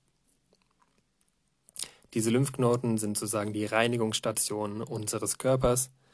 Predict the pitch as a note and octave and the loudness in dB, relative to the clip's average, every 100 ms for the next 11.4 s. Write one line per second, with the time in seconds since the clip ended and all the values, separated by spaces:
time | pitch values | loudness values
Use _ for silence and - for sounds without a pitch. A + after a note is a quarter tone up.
0 | - - _ _ _ - - G2+ - - | -20 -20 _ _ _ -8 -4 -2 -4 -8
1 | _ _ - G2+ G2+ G#2+ G#2+ G#2+ G2+ G2+ | _ _ -8 -2 2 2 0 -4 -6 -4
2 | G#2 G#2+ G#2+ G#2+ A#2 - A2+ A2+ - A#2+ | -2 -2 -2 -2 -4 -4 -6 -4 -4 0
3 | A2+ A#2 - - - - - _ _ _ | 0 -2 -8 -16 -16 -20 -20 _ _ _
4 | _ _ _ _ _ _ _ - A2 G#2 | _ _ _ _ _ _ _ -4 -2 0
5 | G#2 - - - _ _ _ _ _ _ | -2 -6 -10 -20 _ _ _ _ _ _
6 | _ _ _ _ _ _ G2+ F#2 - _ | _ _ _ _ _ _ -4 -4 -8 _
7 | _ _ _ _ _ _ _ _ _ _ | _ _ _ _ _ _ _ _ _ _
8 | _ _ _ _ _ _ _ _ _ B2 | _ _ _ _ _ _ _ _ _ -2
9 | A#2+ A2+ A#2 A2+ A2 A2 G#2 G#2 - B2+ | 2 0 0 0 0 0 -2 -4 -2 -2
10 | C3+ D#3+ E3 _ _ _ _ - - C3+ | 2 0 0 _ _ _ _ -6 2 2
11 | C3 C3+ C#3 C#3+ | 4 2 0 -4